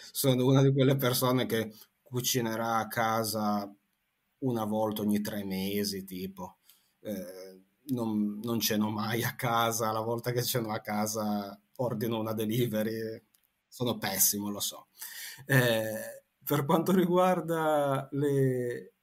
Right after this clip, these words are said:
la qualità dell'offerta gastronomica, eh, devo riconoscere intanto che Dublino è migliorata molto negli anni e negli ultimi due o tre anni offre una discreta qualità, una discreta scelta,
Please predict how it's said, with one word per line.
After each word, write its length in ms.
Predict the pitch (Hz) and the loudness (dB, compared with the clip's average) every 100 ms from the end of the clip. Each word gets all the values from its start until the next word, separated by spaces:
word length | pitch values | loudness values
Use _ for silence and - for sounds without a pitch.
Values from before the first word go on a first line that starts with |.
| - | -4
la 180 | 139 139 | -4 0
qualità 680 | 147 143 135 139 143 135 | 2 4 4 2 2 2
dell'offerta 580 | 135 131 131 135 131 131 | 4 2 2 0 -2 -2
gastronomica, 1000 | 127 127 - 127 123 151 196 196 202 208 214 - _ - - _ - | -2 -2 -2 -4 -2 0 -2 -2 -2 -2 -4 -8 _ -20 -20 _ -6
eh, 280 | 120 110 113 | -4 -4 -2
devo 320 | 143 156 151 | 0 0 0
riconoscere 600 | 143 135 139 196 202 151 | 0 0 0 0 -2 -6
intanto 460 | 113 117 151 185 | -6 -6 -6 -6
che 280 | 180 120 110 | -4 -4 -4
Dublino 420 | 127 113 104 151 185 | -6 -2 0 0 0
è 40 | |
migliorata 580 | 170 131 117 107 104 104 | 0 0 -2 -4 -4 -4
molto 360 | 107 104 104 | -2 -2 -2
negli 280 | 107 104 95 | -2 -2 -2
anni 540 | 95 113 131 139 135 117 | -6 -4 -2 0 0 -2
e 340 | 104 98 98 - - - - _ | -2 -6 -8 -16 -20 -20 -20 _
negli 220 | 120 113 | -6 -2
ultimi 360 | 120 117 113 110 | -2 -4 -6 -6
due 140 | 107 | -6
o 20 | 107 | -8
tre 200 | 107 101 | -6 -6
anni 400 | 107 120 120 113 | -4 -4 -2 0
offre 880 | 107 107 - - 110 104 101 98 104 | -2 -2 -4 -6 -4 -4 -2 -4 -6
una 220 | 117 107 | -8 -6
discreta 560 | 104 101 - 110 104 104 | -2 -2 -2 -6 -12 -14
qualità, 520 | 104 98 98 98 107 | -16 -16 -16 -16 -16
una 160 | 113 104 | -14 -10
discreta 560 | 107 - 101 98 - | -8 -8 -10 -18 -14
scelta, 760 | - - 95 98 101 - 123 | -10 -10 -12 -16 -16 -10 -8